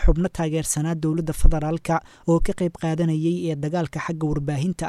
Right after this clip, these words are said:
ah ee ay dowladda federaalka kula jirtay maamulka la baxay Jubbaland ayaa waxa ay qireen in ay jabeen ciidamadii dowladda federaalka ee ku sugnaa Raas Kamboni,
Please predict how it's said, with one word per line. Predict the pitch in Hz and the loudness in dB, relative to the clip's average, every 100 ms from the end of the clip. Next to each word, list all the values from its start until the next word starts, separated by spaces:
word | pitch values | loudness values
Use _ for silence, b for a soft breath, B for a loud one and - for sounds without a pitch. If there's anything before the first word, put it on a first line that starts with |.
| 165 | -6
ah | 190 | -4
ee | 175 | -4
ay | 160 | -2
dowladda | 147 156 165 | -2 -2 0
federaalka | 165 175 160 156 160 151 | 4 4 4 -2 -6 4
kula | - 165 | 4 4
jirtay | 156 - 156 | 0 -8 -4
maamulka | 147 160 160 143 165 | -2 0 -2 -2 -4
la | |
baxay | 170 151 151 | -4 -4 -4
Jubbaland | 143 160 151 151 165 165 B B B | -2 -2 0 0 0 -2 B B B
ayaa | 160 160 | -2 0
waxa | 160 190 - - | 0 0 -2 -4
ay | 160 - | -4 -2
qireen | 165 165 175 202 | -2 0 0 0
in | 190 | -2
ay | 196 165 | 0 0
jabeen | 147 156 175 165 | 0 2 2 2
ciidamadii | 156 147 156 175 165 | -2 0 0 0 0
dowladda | 151 160 156 | 0 0 -2
federaalka | - - 160 156 170 - | 4 4 4 -2 -4 -6
ee | 170 | -6
ku | 147 - | -2 4
sugnaa | - 160 151 | 4 4 2
Raas | 147 143 - | -2 -4 -2
Kamboni, | 147 139 165 175 | -2 2 2 2